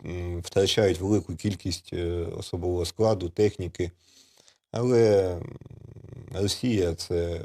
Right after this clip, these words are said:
прямий нащадок Радянського Союзу, де не сильно рахувалися з життями людей, і тому, е, клаптик землі чи одна лісо-, чи, чи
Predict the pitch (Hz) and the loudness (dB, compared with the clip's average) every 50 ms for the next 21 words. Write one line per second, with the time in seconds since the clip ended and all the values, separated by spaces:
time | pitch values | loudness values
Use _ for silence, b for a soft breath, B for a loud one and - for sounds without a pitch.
0 | - - _ _ _ _ - 90 92 98 101 98 92 90 87 82 - 101 90 87 | -12 -16 _ _ _ _ 0 0 0 0 0 -2 -2 -2 -2 0 2 2 2 2
1 | 85 - 90 92 87 92 87 85 - 92 87 - 131 135 113 87 87 82 85 85 | 0 0 -2 -2 -2 -2 -4 -4 -4 -6 -4 -2 -2 -2 -2 -2 -2 -4 -4 -2
2 | 80 92 92 92 92 92 87 87 90 90 90 92 90 92 92 - - - 95 85 | -2 0 2 2 2 0 -2 -4 -6 -6 -6 -6 -6 -6 -6 -6 -4 -4 -2 -2
3 | 85 82 80 - _ _ _ _ _ _ _ _ - - 90 87 - - 95 107 | -2 -4 -6 -10 _ _ _ _ _ _ _ _ -4 -2 -2 0 0 2 2 4
4 | 117 110 95 85 - 87 80 - 92 82 - 104 95 92 92 85 87 92 98 101 | 4 4 4 2 -2 -4 -6 -6 -6 -4 -4 -4 -2 -2 -2 -4 -4 -4 -4 -4
5 | 117 120 120 110 101 92 87 82 - - - 87 87 85 85 - 98 95 98 101 | -2 0 0 2 0 0 -2 -4 -6 -8 -8 -8 -8 -8 -8 -8 -6 -4 -2 -2
6 | 101 92 85 _ _ _ _ _ _ _ _ _ - - - - - 87 87 85 | -4 -4 -6 _ _ _ _ _ _ _ _ _ -14 -10 -8 -6 -6 -6 -8 -6
7 | - - 104 104 - - - 87 82 82 90 90 92 92 95 95 95 92 90 87 | 0 2 2 2 2 0 -4 -4 -2 -2 -4 -2 -2 -2 -2 -2 -2 0 0 0
8 | 85 85 82 80 80 - - - 85 85 85 85 82 82 80 80 80 76 - - | 0 0 -2 -4 -8 -10 -8 -6 -4 -2 -2 -2 -2 -2 -4 -4 -6 -8 -8 -8
9 | - - 82 82 101 - 92 87 87 85 82 80 78 73 78 82 85 85 - - | -8 -8 -8 -8 -6 -6 -4 -2 -2 -2 -2 -4 -6 -8 -8 -8 -8 -6 -6 -4
10 | 87 82 - - 50 50 55 58 55 - - - - - - 87 90 87 82 - | -4 -4 -6 -8 -8 -10 -8 -8 -10 -10 -12 -12 -10 -8 -4 -2 0 0 -2 -2
11 | - _ _ _ _ _ _ - - - 90 90 85 | -6 _ _ _ _ _ _ -8 -4 -2 0 0 0